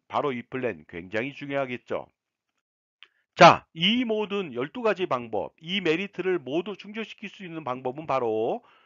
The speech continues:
콘스탄트 김의 엔지피 플랜을 실행시킴으로써 가능한 일이 됩니다.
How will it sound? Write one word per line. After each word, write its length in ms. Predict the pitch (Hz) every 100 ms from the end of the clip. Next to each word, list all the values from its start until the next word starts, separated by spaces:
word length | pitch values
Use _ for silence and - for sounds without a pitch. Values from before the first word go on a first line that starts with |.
| -
콘스탄트 580 | 196 226 - 208 190 180
김의 400 | 143 131 151 120
엔지피 280 | 127 131 139
플랜을 400 | 135 120 120 147
실행시킴으로써 1300 | - 196 190 - - 208 190 160 127 117 95 127 -
가능한 520 | - 110 117 131 127
일이 160 | 117 156
됩니다. 480 | 180 160 117 73